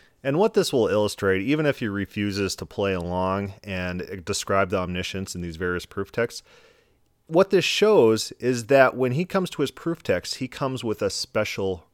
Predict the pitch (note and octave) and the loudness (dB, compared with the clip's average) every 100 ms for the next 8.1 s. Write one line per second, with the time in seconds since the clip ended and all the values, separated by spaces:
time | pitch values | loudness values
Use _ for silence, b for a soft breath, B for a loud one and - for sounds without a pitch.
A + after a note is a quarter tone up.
0 | - F2+ F#2 E2+ D#2+ F2 b b b - | -12 -8 -8 -8 -12 -18 b b b -2
1 | C#3 D#3+ D#3 B2+ - A2+ A#2 E3+ F3 D#3 | 0 2 2 2 -2 -10 2 2 4 -2
2 | - D#3 C#3+ - A#2+ A#2 - A2+ A2+ - | -2 -2 -2 -2 0 0 2 2 2 0
3 | G#2 - C#3+ C#3 - A#2+ A#2 A2+ A2 F#2 | -6 -4 -4 -4 -2 -2 -2 -4 -6 -6
4 | F2+ - F2+ F2+ - A2 - D3 - B | -6 -6 -6 -6 -10 -10 -6 -6 -8 B
5 | B - C#3 B2+ D3+ - - B2 A2 A2+ | B -8 -6 -2 -2 -2 -2 -2 0 0
6 | A2+ G#2+ - - A2+ F#2+ G2 F#2+ A2+ A2 | 0 -2 -2 0 0 0 -2 2 2 2
7 | A2 G#2 G2+ - A2 G#2+ G2 F2 A#2 A2+ | -2 0 -2 -2 -8 -8 -8 -6 -4 -4
8 | F#2+ | -4